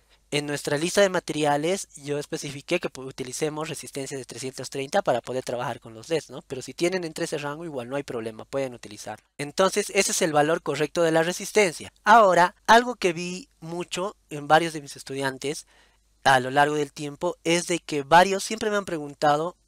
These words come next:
en qué lugar específicamente se debe conectar la resistencia. En este caso, nuestra resistencia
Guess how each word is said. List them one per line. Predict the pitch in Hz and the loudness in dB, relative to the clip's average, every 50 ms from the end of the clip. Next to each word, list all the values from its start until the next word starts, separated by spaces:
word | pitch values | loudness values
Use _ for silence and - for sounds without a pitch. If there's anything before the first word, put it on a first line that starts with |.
| _ _ | _ _
en | - 160 170 165 | -2 -2 0 4
qué | - - | 4 4
lugar | 233 233 202 202 190 190 | 4 6 8 8 8 8
específicamente | 185 - - 156 - 160 165 160 160 - - 143 127 127 127 127 - 170 | 6 2 -2 -6 -4 -4 -4 -4 -2 -2 -2 -2 -2 -4 -8 -4 -4 -4
se | - - | -2 -2
debe | 135 127 131 127 | -2 -2 -4 -6
conectar | - 123 120 117 - - 127 127 | -8 -10 -12 -6 2 4 4 6
la | 131 127 | 6 4
resistencia. | 127 135 131 - 143 - - 196 208 202 170 - 107 - - | -2 -2 -6 -10 -8 -2 0 0 0 0 -2 -8 -14 -14 -12
En | - 131 131 | -12 -10 -6
este | 143 160 165 - 220 - | -4 -4 -2 -2 -2 4
caso, | - 190 165 156 - - 151 - _ _ _ | 6 8 8 8 6 0 -6 -6 _ _ _
nuestra | - 165 170 190 185 - 233 233 214 | -12 -6 -4 -4 -2 0 0 0 0
resistencia | 190 156 - 139 - - 139 131 127 123 - 151 165 196 233 | 0 -2 -4 -6 -6 -6 -4 -4 -4 -4 0 2 2 2 2